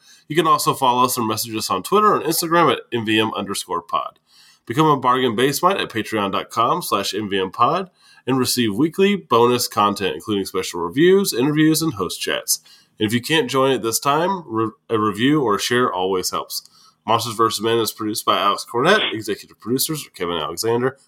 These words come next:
Faye Basier, John Freeman, Michael Herndon, and Cr-, Christopher Clavero. Special thanks to our wives, Rock Band for PlayStation three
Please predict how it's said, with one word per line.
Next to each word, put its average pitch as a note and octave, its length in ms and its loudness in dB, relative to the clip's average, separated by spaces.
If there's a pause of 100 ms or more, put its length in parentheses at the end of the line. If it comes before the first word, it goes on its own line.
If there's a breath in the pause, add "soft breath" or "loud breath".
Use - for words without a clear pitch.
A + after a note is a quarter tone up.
(120)
Faye A2 160 2
Basier, B2+ 540 -2
John F#2 300 -2
Freeman, C3+ 460 2 (460 loud breath)
Michael A2+ 360 2
Herndon, C3+ 420 2 (720 soft breath)
and G2 280 2
Cr-, B2+ 180 2
Christopher A#2+ 480 -2
Clavero. D3+ 640 0 (260 soft breath)
Special - 380 0
thanks A2 240 2
to G2+ 100 -2
our F#2 160 4
wives, A#2+ 520 2 (140)
Rock G#2 240 2
Band A2 220 0
for G#2 100 -4
PlayStation G#2+ 640 0
three E3+ 360 0